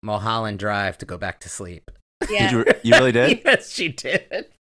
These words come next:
Speaker 3: Oh, I, I love Mulholland Drive,
Speaker 1: Yeah.
Speaker 3: by the way. So,
Speaker 1: And
Speaker 3: yeah.
Speaker 1: because this actress is, uh,
Speaker 3: It's, uh, one of the
Speaker 1: <laughs> is
Speaker 3: main roles
Speaker 1: main
Speaker 3: in Mulholland Drive.
Speaker 1: characters
Speaker 3: Yeah.
Speaker 1: in Mulholland Drive.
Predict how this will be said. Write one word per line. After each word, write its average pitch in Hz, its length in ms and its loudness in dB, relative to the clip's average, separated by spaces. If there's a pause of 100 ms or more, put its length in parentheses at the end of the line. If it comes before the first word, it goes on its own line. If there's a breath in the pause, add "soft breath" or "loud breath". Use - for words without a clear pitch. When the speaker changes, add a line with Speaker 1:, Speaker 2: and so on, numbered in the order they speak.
(120)
Speaker 3:
Oh, - 300 -4
I, 123 160 4
I 117 200 2
love 110 240 2
Mulholland 90 360 0
Drive, - 100 2
Speaker 1:
Yeah. 139 140 4
Speaker 3:
by 76 120 0
the 78 100 -2
way. 73 180 -6
So, - 180 -4
Speaker 1:
And 120 160 2
Speaker 3:
yeah. 62 200 -8
Speaker 1:
because 104 360 -6
this 113 180 -8
actress 110 600 -4
is, 98 360 -10
uh, 107 320 -2
Speaker 3:
It's, 117 220 -4
uh, 98 80 2
one 92 240 4
of 92 80 0
the 90 60 2
Speaker 1:
<laughs> 98 120 2
is 117 160 -8
Speaker 3:
main 95 260 2
roles 131 200 2
Speaker 1:
main 104 120 0
Speaker 3:
in 87 100 2
Mulholland 170 260 2
Drive. 90 220 2
Speaker 1:
characters - 200 -4
Speaker 3:
Yeah. 110 140 2
Speaker 1:
in 113 220 -6
Mulholland 110 440 -6
Drive. 101 300 -6